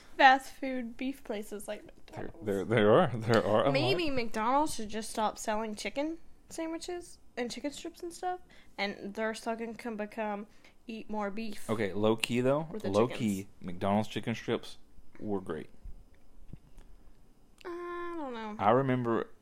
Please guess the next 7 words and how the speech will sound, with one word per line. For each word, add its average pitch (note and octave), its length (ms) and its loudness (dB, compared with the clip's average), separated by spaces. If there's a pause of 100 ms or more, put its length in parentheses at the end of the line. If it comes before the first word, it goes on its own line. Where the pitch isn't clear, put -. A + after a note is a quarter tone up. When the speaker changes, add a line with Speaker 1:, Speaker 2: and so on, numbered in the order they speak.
(160)
Speaker 2:
I, - 160 -8 (500)
early D#3 360 8
on, G2+ 380 6
McDonald's G2+ 500 0
had, F#2+ 420 0
I F2 60 0
remember, G2+ 380 2